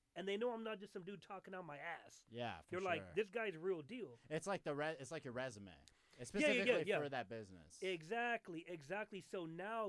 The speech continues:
Speaker 1: getting back to what I just told you,
Speaker 2: Mm-hmm.
Speaker 1: a man with no future always returns to his past. I love to hustle, I love to create, and I love to put things out.
Speaker 2: Mm-hmm.
Speaker 1: So with this new brand, let me tell you what I learned,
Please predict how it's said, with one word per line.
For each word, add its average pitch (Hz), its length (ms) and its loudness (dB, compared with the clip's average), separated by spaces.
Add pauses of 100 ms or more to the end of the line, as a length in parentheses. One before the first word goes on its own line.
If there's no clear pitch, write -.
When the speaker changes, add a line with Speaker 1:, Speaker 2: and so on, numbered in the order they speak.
Speaker 1:
getting 185 220 -2
back 180 180 -4
to - 100 -14
what 175 80 -4
I 156 60 0
just 151 220 -6
told 220 340 -4
you, 151 240 -2 (240)
Speaker 2:
Mm-hmm. 95 80 -8
Speaker 1:
a 151 60 -4
man 185 280 -2
with 185 120 -2
no 170 140 -2
future 185 500 -8
always 160 240 -6
returns 160 460 -8
to 151 80 -10
his 131 180 -10
past. 196 500 -8 (480)
I 139 80 -6
love 160 300 -6
to 196 120 -10
hustle, 180 560 -6 (320)
I 151 100 0
love 170 220 -2
to 175 100 -8
create, 170 580 -8
and 147 80 -8
I 147 40 -8
love 151 220 -8
to 151 80 -14
put 151 260 -12
things 131 240 -12
out. 135 220 -10 (240)
Speaker 2:
Mm-hmm. 101 160 -14
Speaker 1:
So 185 100 -4
with 156 240 -6
this 135 220 -8
new 165 260 -8
brand, 247 460 -4 (420)
let 160 140 -2
me 233 100 -4
tell 240 180 -6
you 220 140 -4
what 196 120 -2
I 180 100 0
learned, 165 340 -2